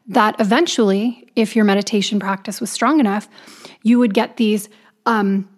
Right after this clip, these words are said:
superpowers, yogic superpowers. And this is what's explained in book three of the Yoga Sutras by Patanjali. And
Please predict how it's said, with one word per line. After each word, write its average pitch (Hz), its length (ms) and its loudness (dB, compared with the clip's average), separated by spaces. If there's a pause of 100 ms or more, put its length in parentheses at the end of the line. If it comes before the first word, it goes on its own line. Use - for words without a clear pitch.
(580)
superpowers, - 1000 -2 (340)
yogic 247 300 2
superpowers. - 960 -6
And 226 180 4
this 254 140 2
is 240 140 0
what's 233 200 0
explained 220 680 0
in 196 120 0
book 202 200 -6
three 240 600 0 (460)
of 220 360 2
the 226 80 2
Yoga 196 240 2
Sutras 196 540 -2
by 202 200 -4
Patanjali. 226 1000 -4
And 214 380 2